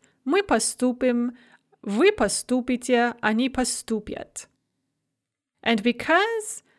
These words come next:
the stem ends in a labial, not in a velar or a husher, the eight-letter spelling rule is not in effect, and so we add u and ya.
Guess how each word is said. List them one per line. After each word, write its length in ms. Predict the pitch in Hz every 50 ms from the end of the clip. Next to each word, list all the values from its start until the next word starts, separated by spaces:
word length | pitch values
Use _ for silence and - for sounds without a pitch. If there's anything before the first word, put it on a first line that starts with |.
| _ _ _ _ _ -
the 160 | 196 226 233
stem 500 | 226 - - 269 254 240 233 226 220 220
ends 400 | - 214 214 214 214 214 208 190
in 120 | - 208 208
a 60 | 202
labial, 760 | 190 196 220 233 277 302 269 240 214 202 202 202 214 254 262
not 500 | 233 214 208 214 208 208 208 202 - - -
in 120 | - 214 202
a 100 | 202 202
velar 380 | 180 208 220 208 202 202 190
or 160 | - 196 190 175
a 60 | 175
husher, 560 | - - 339 370 - - 240 220 226 233 233 233 - - _ _ _ _ _ _ _ _ _ -
the 180 | 208 226 -
eight-letter 300 | 254 277 226 240 233 226
spelling 340 | 226 226 - 226 214 208 202
rule 260 | 196 190 190 190 196
is 120 | 220 214 -
not 360 | 247 269 277 285 285 - -
in 120 | 220 214
effect, 500 | 214 202 - - 262 311 427 - - - -
and 160 | - 233 233 226
so 160 | - 254 240
we 140 | 226 220 -
add 380 | 214 208 208 214 214 214 202 -
u 420 | 196 185 202 220 226 226 214 214 -
and 200 | - 196 196 185
ya. 540 | 180 175 190 180 185 175 - - - -